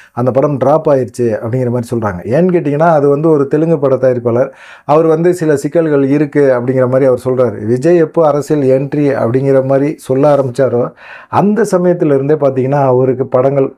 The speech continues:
கொடுக்குறதுலையும் சரி, அவர் படங்களை விளம்பரப்படுத்துறதும் சரி, அவர் படத்துக்கு தியேட்டர் கிடைக்கிறதும் சரி, பல நெருக்கடிகள் இருந்துக்கிட்டே இருக்கு. இதனால விஜய் ரசிகர்கள்லாம் கொஞ்சம் அப்படி டென்ஷனாக இருக்கிறாங்க. இந்த கோட் படம் முடிஞ்ச பிறகு பார்த்தீங்கன்னா,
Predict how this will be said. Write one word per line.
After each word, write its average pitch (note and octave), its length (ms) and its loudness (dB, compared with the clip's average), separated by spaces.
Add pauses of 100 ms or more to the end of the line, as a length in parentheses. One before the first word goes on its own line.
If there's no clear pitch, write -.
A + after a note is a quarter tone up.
(460)
கொடுக்குறதுலையும் C3+ 540 0
சரி, B2+ 220 0
அவர் B2 200 0
படங்களை C3 360 0
விளம்பரப்படுத்துறதும் B2 720 -2
சரி, A#2+ 220 -2 (420)
அவர் F3 280 2
படத்துக்கு E3 340 0
தியேட்டர் D#3 340 0
கிடைக்கிறதும் B2 440 0
சரி, G#2 280 -2 (360)
பல C#3 200 2 (320)
நெருக்கடிகள் C3+ 520 0
இருந்துக்கிட்டே B2 460 0
இருக்கு. A#2+ 260 -2 (120)
இதனால B2+ 520 -2 (420)
விஜய் C#3+ 260 0
ரசிகர்கள்லாம் C3 480 2
கொஞ்சம் B2+ 380 0
அப்படி A#2+ 320 0
டென்ஷனாக D3 440 -2
இருக்கிறாங்க. A#2+ 440 0
இந்த B2+ 200 -2
கோட் F3+ 220 0
படம் C#3+ 300 -2
முடிஞ்ச D3 260 0
பிறகு C#3 260 -2
பார்த்தீங்கன்னா, B2+ 440 -2